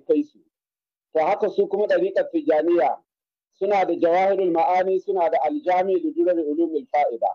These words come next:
Waɗannan littafan guda biyu, wanda ka san matsayin Sahihul Bukhari da Sahihul Muslim, haka waɗannan littafan guda biyu suke ga ɗariƙar Tijjaniya.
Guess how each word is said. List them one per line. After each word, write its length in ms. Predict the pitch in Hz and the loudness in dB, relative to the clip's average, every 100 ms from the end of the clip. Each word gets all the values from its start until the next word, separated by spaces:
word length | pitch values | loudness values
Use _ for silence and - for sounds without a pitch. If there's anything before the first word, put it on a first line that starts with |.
| _ _ _ _ _ _ - | _ _ _ _ _ _ -2
Waɗannan 380 | 180 226 202 202 | 0 2 0 -2
littafan 420 | 185 175 175 190 | -2 2 2 2
guda 280 | 165 160 165 | 2 0 0
biyu, 120 | 165 175 | 0 -2
wanda 160 | 160 160 | -2 -2
ka 80 | 202 - | -4 0
san 160 | 220 214 | -2 0
matsayin 400 | 208 202 214 220 | -2 0 0 0
Sahihul 460 | - 185 202 185 170 | 0 0 2 0 0
Bukhari 460 | 151 156 175 370 165 | -2 0 0 0 -2
da 60 | |
Sahihul 340 | - 151 180 - | 0 2 2 2
Muslim, 320 | 170 160 165 | -2 -2 -2
haka 220 | 190 190 | 0 0
waɗannan 260 | 185 180 180 | 0 0 -2
littafan 340 | 160 160 170 | -4 -2 -2
guda 220 | 156 156 160 | 0 0 0
biyu 100 | 165 | -4
suke 240 | _ - | _ -4
ga 60 | 160 - | -2 0
ɗariƙar 300 | 143 170 - - | -2 -2 -2 -4
Tijjaniya. 480 | 120 127 123 135 | 0 0 0 -4